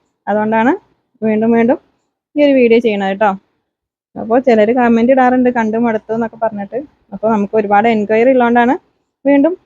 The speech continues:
ഈ ഒരു ഐറ്റം തന്നെ കൊണ്ടുവരുന്നത് കേട്ടോ. നെക്സ്റ്റ് നോക്കാം. ട്രിപ്പിൾ നയൻ്റെ കോട്ടൻ്റെ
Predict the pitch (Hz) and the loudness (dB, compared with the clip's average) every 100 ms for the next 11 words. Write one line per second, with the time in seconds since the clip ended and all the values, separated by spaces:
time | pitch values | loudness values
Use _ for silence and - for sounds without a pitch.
0 | - 254 269 247 226 233 233 262 359 _ | -8 0 2 2 0 -2 0 -2 -4 _
1 | _ _ _ _ _ _ _ _ - 226 | _ _ _ _ _ _ _ _ -4 0
2 | 226 233 208 190 185 214 196 _ _ _ | 2 0 0 -2 -2 -4 -6 _ _ _
3 | _ _ _ _ _ _ _ _ _ _ | _ _ _ _ _ _ _ _ _ _
4 | _ _ _ _ _ _ _ _ _ _ | _ _ _ _ _ _ _ _ _ _
5 | _ _ _ _ _ _ _ _ _ 226 | _ _ _ _ _ _ _ _ _ -6
6 | 208 - 220 208 240 185 _ _ _ _ | -6 -4 -4 -4 -2 -4 _ _ _ _
7 | _ _ _ _ _ _ _ _ - 262 | _ _ _ _ _ _ _ _ -4 -2
8 | 262 269 269 277 285 427 - _ _ 240 | 0 0 2 2 2 -2 -8 _ _ -2
9 | 240 254 262 269 | 0 2 0 0